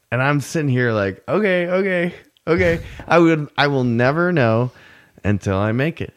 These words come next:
Speaker 1: And you never know.
Speaker 2: Right, you don't.
Speaker 1: Nobody else is gonna do that.
Speaker 2: Yeah, and so D I Y can, uh, really span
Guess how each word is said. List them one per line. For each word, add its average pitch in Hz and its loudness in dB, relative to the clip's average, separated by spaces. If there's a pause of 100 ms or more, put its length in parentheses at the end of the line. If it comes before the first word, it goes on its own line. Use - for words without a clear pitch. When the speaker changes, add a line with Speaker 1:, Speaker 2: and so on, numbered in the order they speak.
Speaker 1:
And 131 0
you 135 2
never 139 2
know. 151 2
Speaker 2:
Right, 135 2
you 101 -6
don't. 110 -2
Speaker 1:
Nobody 147 4
else 139 2
is 135 -4
gonna 123 -2
do 98 -4
that. - -10 (320)
Speaker 2:
Yeah, 113 4 (100)
and 120 2 (320)
so 139 4
D 147 4
I 165 6
Y 147 6
can, 107 2 (1400)
uh, 104 2
really 110 2
span 110 0